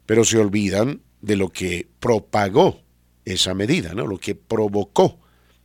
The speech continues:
esa medida, mis amigos.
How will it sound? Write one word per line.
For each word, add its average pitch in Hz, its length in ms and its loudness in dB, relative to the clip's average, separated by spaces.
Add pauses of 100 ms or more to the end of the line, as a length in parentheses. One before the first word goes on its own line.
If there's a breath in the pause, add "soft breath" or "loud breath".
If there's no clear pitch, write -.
(340)
esa 101 260 -8
medida, 127 440 -2 (560)
mis 90 360 -8
amigos. - 520 -12